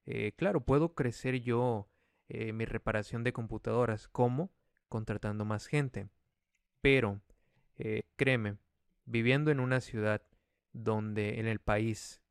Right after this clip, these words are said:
de las demandas, eso era simplemente traer más problemas a mi negocio.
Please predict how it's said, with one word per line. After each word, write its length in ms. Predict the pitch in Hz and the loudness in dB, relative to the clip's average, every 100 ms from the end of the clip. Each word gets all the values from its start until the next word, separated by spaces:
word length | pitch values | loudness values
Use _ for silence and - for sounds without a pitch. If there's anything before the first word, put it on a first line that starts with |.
| _ _ | _ _
de 160 | 117 110 | -4 0
las 200 | 107 104 | 0 -2
demandas, 680 | 107 117 117 107 98 - - _ - _ _ | -2 0 0 -2 -6 -10 -20 _ -20 _ _
eso 380 | 139 131 - 127 | 2 2 2 2
era 200 | 120 120 | 4 2
simplemente 720 | - 120 117 113 117 113 117 | 0 -4 -2 -2 -2 -2 -4
traer 360 | - 107 107 107 | -4 -2 0 0
más 200 | 110 107 | -2 -6
problemas 640 | - 113 107 120 113 107 | -4 -2 0 0 -2 -6
a 60 | 107 | -8
mi 120 | 104 | -6
negocio. 600 | 104 104 143 151 107 107 | -4 0 0 -2 -6 -10